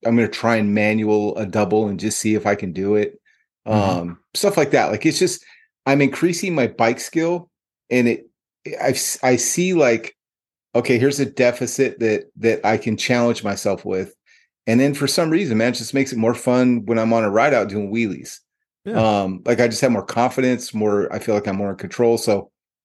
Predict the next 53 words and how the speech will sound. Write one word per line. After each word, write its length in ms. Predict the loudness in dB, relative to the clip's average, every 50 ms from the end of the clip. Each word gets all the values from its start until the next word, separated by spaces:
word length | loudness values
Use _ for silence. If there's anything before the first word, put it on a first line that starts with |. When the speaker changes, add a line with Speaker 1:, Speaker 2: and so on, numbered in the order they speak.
| _ _ _ _
Speaker 1:
you 80 | -10
know, 180 | -10 -10 -10 -12 -8
there 160 | -2 2 2
we 60 | 4 4
go. 100 | 4 2
We'll, 180 | 2 2 0
we'll 100 | 0 0
get 220 | 0 0 0 2 2
back 220 | 2 2 2 0
to 100 | -4 -6
the 80 | -4 -2
news, 240 | 0 0 -2 -2 -4
but 140 | -6 -6 -2
you 80 | 2
guys, 260 | 2 2 2 0 -4 -12 _ _ _ _ _ _ _ _ _ _ _ _ _ _ _ -16 -14 -14 -12
let 240 | -6 -2 0 0 2
me 80 | 2 2
know 100 | 4 2
what 180 | 2 2 0
you 60 | -6 -6
think. 320 | -4 -4 -6 -6 -8 -4
Like 200 | 0 0 0 0
hit, 340 | 0 0 2 2 2 2 0 -6 -4
hit 180 | -2 0 2
up 160 | 2 0 0 0
Craig, 420 | 0 2 4 4 2 0 -2 -10 _
send 240 | -8 -6 -4 -2 -2
him 100 | -2 -2
a 40 |
message, 580 | 0 2 0 0 0 -2 -4 -4 -6 -10 -14 -16 _
send 220 | -2 0 2 2
me 100 | 4 4
a 40 | 4
message. 460 | 4 2 2 0 -2 -6 -8 -10 -16 _ _ _ _ _ _ _ _ _ _ -18 -8
Do 140 | -2 0 0
you, 140 | 0 0 2
what 180 | 2 2 2
do 60 | 4 2
you 120 | 2 0
think? 440 | 0 0 -2 -4 -4 -4 -10 -18 _ _ _
Like, 260 | 0 0 0 -2 -8 _ -4
do 120 | 0 0
you 120 | 2 2
ride 280 | 2 4 4 4 4 4
multiple 380 | 2 2 0 -2 -4 -4 -4 -2
size 300 | 0 2 2 2 2 0
bikes 360 | 0 0 0 0 0 -2 -6
and 120 | -8 -4
does 220 | -2 -2 -2 -2 -2
it 80 | -2
help 240 | 0 0 -2 -2 0
you? 300 | 0 0 0 0 -2 -4
Or 420 | -2 2 2 4 4 4 2 -2